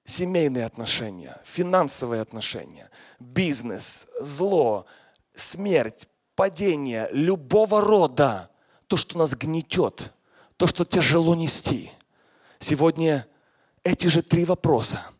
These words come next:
давайте попробуем по этой модели применить к себе. Итак, первый вопрос.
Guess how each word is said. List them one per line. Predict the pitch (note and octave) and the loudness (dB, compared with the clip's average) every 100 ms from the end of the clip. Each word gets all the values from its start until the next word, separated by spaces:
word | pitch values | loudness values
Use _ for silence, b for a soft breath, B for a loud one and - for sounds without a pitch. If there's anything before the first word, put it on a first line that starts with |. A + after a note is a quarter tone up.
| b b b B2 | b b b -2
давайте | E3 C#3+ D#3 - | 0 2 2 0
попробуем | - D3+ - C3 A2+ A2+ G#2 | -4 -2 2 2 2 0 -2
по | - - - | -2 -2 -2
этой | C3+ D3+ | -4 -2
модели | D3 D3+ C#3 A#2 A#2 | 0 0 0 0 0
применить | B2 B2+ B2+ B2+ | 0 0 -2 -2
к | |
себе. | - B2+ A#2+ G#2+ C#2+ b b b | -4 -4 -2 -4 -4 b b b
Итак, | A#2+ B2+ - | -6 -4 -2
первый | D3 C#3 D3 | -2 0 0
вопрос. | D3 C#3 C3 A#2+ - | 0 2 2 2 -2